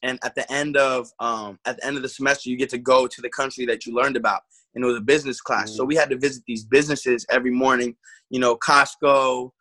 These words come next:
Speaker 1: uh, Coca-Cola, just a bunch of Japanese businesses and businesses that were out there. But, um,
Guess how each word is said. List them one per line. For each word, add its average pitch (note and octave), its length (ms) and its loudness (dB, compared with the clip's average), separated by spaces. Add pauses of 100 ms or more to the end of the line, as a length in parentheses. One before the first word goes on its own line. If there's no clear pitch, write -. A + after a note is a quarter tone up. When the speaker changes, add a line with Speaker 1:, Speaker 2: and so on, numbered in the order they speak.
(380)
Speaker 1:
uh, A#2 240 -4
Coca-Cola, C#3+ 920 0
just B2+ 180 -14
a B2 60 -20
bunch C3 220 -10
of A#2 160 -16
Japanese B2 500 -2
businesses B2 400 -6
and A2+ 100 -6
businesses A#2+ 380 -2
that G#2+ 100 0
were G#2 80 2
out A#2+ 240 2
there. A2 220 -4 (500)
But, B2+ 320 2 (100)
um, A2+ 440 -6